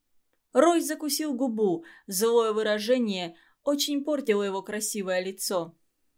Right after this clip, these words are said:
«Действительно, это я неплохо придумал», — сказал он хвастливо. «По делам ей, этой гордячке. Пускай потом сыщик припугнет ее. Подумать только, я предлагаю ей пойти со мной в кино,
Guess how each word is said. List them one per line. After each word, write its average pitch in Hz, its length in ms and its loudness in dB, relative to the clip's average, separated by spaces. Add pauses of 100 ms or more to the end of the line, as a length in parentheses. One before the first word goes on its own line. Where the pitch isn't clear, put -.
(180)
«Действительно, 180 920 -6 (280)
это 208 220 -2
я 196 360 2
неплохо 208 580 -4
придумал», — 202 580 0 (300)
сказал 202 480 -4
он 175 60 -8
хвастливо. 190 720 -6 (540)
«По 381 140 2
делам 262 400 6
ей, 220 340 0
этой 196 280 -4
гордячке. 190 920 -2 (220)
Пускай 233 360 2
потом 233 320 -2
сыщик 269 480 -4
припугнет 233 600 -4
ее. 214 360 0 (400)
Подумать 254 520 4
только, 180 460 -4 (160)
я 247 280 4
предлагаю 226 600 0
ей 226 200 -4
пойти 196 360 -4
со 233 160 -2
мной 220 200 -4
в 214 100 -14
кино, 233 480 -2